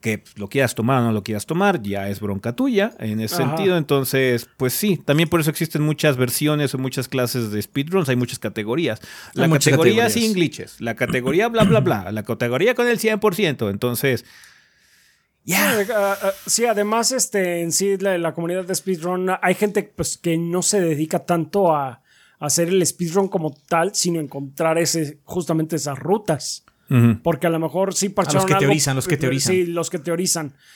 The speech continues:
Speaker 2: Pero a lo mejor <clears throat> algo por ahí se pudo haber roto o algo así. Entonces, a, a volver a buscarlo es,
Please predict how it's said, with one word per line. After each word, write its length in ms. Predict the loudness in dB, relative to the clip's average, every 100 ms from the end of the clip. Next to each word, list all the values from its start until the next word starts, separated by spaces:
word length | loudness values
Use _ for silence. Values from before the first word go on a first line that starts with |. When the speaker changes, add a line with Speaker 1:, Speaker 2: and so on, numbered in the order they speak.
| _
Speaker 2:
Pero 160 | -2 0
a 20 |
lo 80 | 0
mejor 320 | -2 -2 -2 -4 -8 -2
<clears throat> 100 | 2
algo 460 | 6 6 8 6
por 160 | 2 2
ahí 280 | 2 2 2
se 140 | 0
pudo 220 | 0 0 2
haber 200 | 2 0
roto 280 | -2 0
o 60 | 0
algo 200 | 0 -2
así. 300 | -4 -4 -6 _ _ -10
Entonces, 540 | -6 0 0 0 0
a, 60 | 0
a 280 | 0 -2 -2
volver 300 | 0 0 0
a 40 |
buscarlo 520 | 0 -4 -2 -2 -2
es, 260 | -2 -2 -4